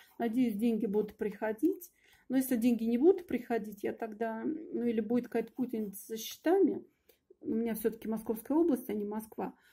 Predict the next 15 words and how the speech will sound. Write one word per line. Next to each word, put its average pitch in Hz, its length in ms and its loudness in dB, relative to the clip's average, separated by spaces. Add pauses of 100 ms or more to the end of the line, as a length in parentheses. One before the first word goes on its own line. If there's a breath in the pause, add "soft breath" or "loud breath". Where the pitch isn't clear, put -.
(180 soft breath)
Но 233 60 0
там 247 220 6
просто 294 320 4
название 226 520 2
Сбербанка 220 640 2
на 208 120 -8
английском 208 520 -6
языке. 214 380 0
Там 220 240 -2
нет 311 180 6
слова 233 280 2
«Москва». 208 580 -6 (440 soft breath)
И 220 440 -4 (500)
там 220 200 0
я, 214 180 -4